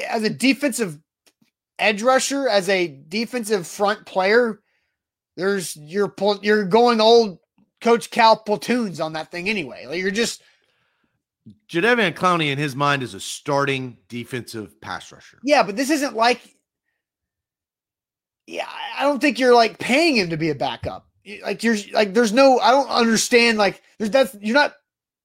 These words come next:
Speaker 1: you're not talking about his
Speaker 2: I just
Speaker 1: role
Speaker 2: think it's
Speaker 1: that
Speaker 2: an
Speaker 1: way.
Speaker 2: ego thing. Y-, J-, Jadeveon Clowney has an ego. He said he was worth twenty million dollars last year.
Speaker 1: Yeah, but you're
Speaker 2: <laughs>
Speaker 1: not, you're not, like, positioning him as a backup. Like, wh-, why would you,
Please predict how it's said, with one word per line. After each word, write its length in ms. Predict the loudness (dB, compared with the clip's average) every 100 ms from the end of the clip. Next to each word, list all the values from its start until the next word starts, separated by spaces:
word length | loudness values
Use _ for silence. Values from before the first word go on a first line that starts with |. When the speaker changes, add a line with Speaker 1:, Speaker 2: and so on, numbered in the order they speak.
| _ _ _ _ _
Speaker 1:
you're 120 | -8 -8
not 120 | -4
talking 380 | 2 4 4 0
about 200 | 0 0
his 100 | 0
Speaker 2:
I 40 |
just 140 | 2
Speaker 1:
role 80 | 4
Speaker 2:
think 160 | 4 4
it's 100 | 0
Speaker 1:
that 80 | 0
Speaker 2:
an 60 |
Speaker 1:
way. 60 | 2
Speaker 2:
ego 200 | 2 2
thing. 280 | 0 -8 -6
Y-, 200 | -6 -4
J-, 220 | -4 -6
Jadeveon 380 | -2 0 2 0
Clowney 280 | 2 2 4
has 180 | 2 2
an 80 |
ego. 260 | 0 2 2
He 80 | 2
said 160 | 2
he 60 | 0
was 100 | 0
worth 160 | -2 0
twenty 220 | 0 2
million 240 | 2 4
dollars 260 | 4 4 0
last 240 | -4 -8
year. 140 | -4 2
Speaker 1:
Yeah, 80 |
but 160 | 4 4
you're 80 | 4
Speaker 2:
<laughs> 0 |
Speaker 1:
not, 200 | 4 2
you're 140 | -2
not, 180 | 0 0
like, 220 | 0 -2
positioning 500 | -4 -2 -2 -2 -6
him 280 | -4 -4 -4
as 280 | 0 0 2
a 260 | 0 0 -2
backup. 680 | -6 -2 -2 -2 -6 -14 -6
Like, 160 | -6
wh-, 180 | -4 -6
why 280 | -2 2 2
would 200 | 2 0
you, 400 | -2 -2 -4 -8